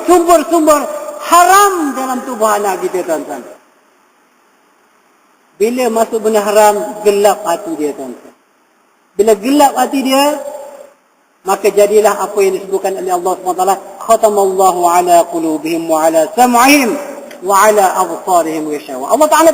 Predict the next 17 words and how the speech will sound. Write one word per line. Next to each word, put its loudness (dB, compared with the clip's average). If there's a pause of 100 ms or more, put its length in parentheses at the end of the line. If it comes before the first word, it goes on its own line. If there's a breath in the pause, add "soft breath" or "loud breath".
tutup, 4 (320)
kunci, 2
menteri 4
hati 0
mereka, 0
tuan-tuan. 2 (1400)
Eh? -2 (840)
Wa 4
ala 2
sam'ihim. -2
Pendengaran 4
ditutup. 0
Bagi 2
nasihat 4
tak -4
makan 0
juga. 6